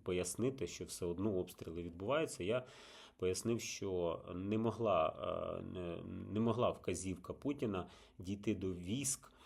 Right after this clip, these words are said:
е, до розмови з Трампом. Тобто ось вони домовились, тепер Путін кладе слухавку і дає відповідні вказівки.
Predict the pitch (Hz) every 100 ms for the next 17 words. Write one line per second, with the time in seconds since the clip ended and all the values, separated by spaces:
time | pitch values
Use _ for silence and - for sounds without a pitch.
0 | - - - - 85 82 87 117 101 92
1 | 95 92 85 - - 82 73 87 87 -
2 | 87 - 95 - 87 80 87 104 143 175
3 | 190 190 - - - - 101 90 85 -
4 | _ - - - - 110 95 85 95 90
5 | 90 80 - 139 175 170 - 165 156 -
6 | 117 110 92 104 104 98 87 90 92 85
7 | 92 85 80 - -